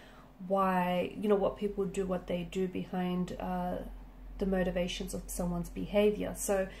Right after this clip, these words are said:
I can see that it's driving you crazy, the fact that you don't have all the answers you need. And because they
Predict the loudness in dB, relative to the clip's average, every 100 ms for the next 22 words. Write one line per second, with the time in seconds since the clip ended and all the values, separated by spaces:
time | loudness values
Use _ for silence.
0 | -16 -8 -4 0 0 2 2 2 -2 0
1 | 2 2 0 0 -2 2 4 2 -2 -2
2 | -2 -2 -4 0 2 2 2 -4 -2 0
3 | 0 0 -2 -4 -4 -2 4 4 4 2
4 | -6 -16 -4 -2 0 0 0 0 2 2
5 | 2